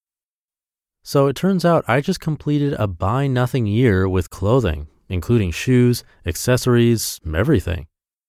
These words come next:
After taking a look at our recent monthly expenses, I realized that I've now spent zero dollars on clothing in nineteen of the last twenty-three months,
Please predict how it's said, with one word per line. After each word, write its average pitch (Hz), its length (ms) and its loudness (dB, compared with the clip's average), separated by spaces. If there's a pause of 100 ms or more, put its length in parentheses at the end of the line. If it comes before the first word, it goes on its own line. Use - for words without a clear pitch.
(220)
After 92 200 -2
taking 113 280 0
a 104 60 0
look 101 220 0
at 104 80 2
our 85 140 2
recent 95 360 -2
monthly 92 380 -2
expenses, 95 680 -4
I 80 60 -2
realized 87 640 2
that 87 120 -4
I've 76 140 -2
now 98 180 -2
spent 92 380 -4 (260)
zero 123 380 2
dollars 143 420 2
on 104 180 -2
clothing 117 520 0 (320)
in 98 260 0
nineteen 131 800 0 (240)
of 120 140 -2
the 104 80 -2
last 98 340 -2
twenty-three 165 560 2
months, 139 460 2